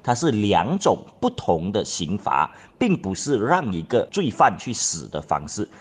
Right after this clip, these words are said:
怎麼說是刑罰？強制死刑的意思是，當法官宣判你有罪，證據確鑿，你確實犯下了這個錯誤，觸犯法律了。那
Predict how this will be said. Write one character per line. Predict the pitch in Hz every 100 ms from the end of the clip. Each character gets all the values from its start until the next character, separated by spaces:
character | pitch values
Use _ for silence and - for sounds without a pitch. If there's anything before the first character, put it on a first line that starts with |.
| -
怎 | 131
麼 | 147
說 | 160 170
是 | 160 190
刑 | - 82
罰？ | 87 67 - - -
強 | - 160 120 190
制 | 233 233
死 | - - 101 82
刑 | - 85 110
的 | 104 -
意 | - 147
思 | - 143
是， | 117 135 127 - - _
當 | 165 180 180
法 | - - 90 71
官 | - 123 120
宣 | - - 147 143
判 | - 185 117 95
你 | 92 117
有 | 110 78
罪， | - 170 -
證 | 220 127
據 | 110 156
確 | - - 113
鑿， | - 78 87
你 | 95
確 | 76 - 185
實 | 117 - 90
犯 | - 160 104
下 | - 131
了 | 92 76
這 | 101
個 |
錯 | 107 -
誤， | 147 117 139 - - -
觸 | - 175
犯 | 123 151 92
法 | - 62
律 | 73 110
了。 | 85 - - - -
那 | - 156